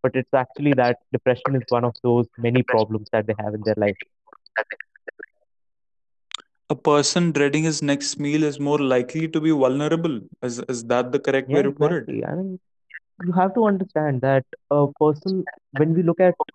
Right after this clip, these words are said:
Speaker 1: you know, the, the formalization, the concept of depression that we have right now, that most of the people in Indian society have right now, is that it's something that happens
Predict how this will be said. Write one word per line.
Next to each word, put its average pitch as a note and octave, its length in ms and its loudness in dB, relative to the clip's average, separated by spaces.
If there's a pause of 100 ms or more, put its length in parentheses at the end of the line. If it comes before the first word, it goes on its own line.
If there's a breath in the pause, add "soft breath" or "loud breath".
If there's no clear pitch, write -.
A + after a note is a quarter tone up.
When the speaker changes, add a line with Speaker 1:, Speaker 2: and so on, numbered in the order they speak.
(100)
Speaker 1:
you D#3+ 120 2
know, G3 200 2 (160)
the, D3+ 360 6 (880)
the C3 640 4 (500)
formalization, C#3 760 2
the A#2 80 2
concept C#3 400 0 (260)
of C#3 200 0
depression C#3+ 440 0
that C3+ 220 0
we C3+ 80 0
have A#2+ 240 0
right C#3 280 2
now, B2 240 -2 (920)
that B2 160 0 (120)
most C3+ 280 -2
of C#3 100 -4
the D3 60 0
people B2+ 580 0
in B2+ 160 0
Indian A#2+ 340 0
society A#2 440 -2
have A2+ 240 0
right A2 180 0
now, A#2+ 220 -2 (100)
is B2+ 140 -12
that C3+ 260 0
it's - 180 -4
something D#3 380 -2
that C#3+ 200 0
happens D3 440 -2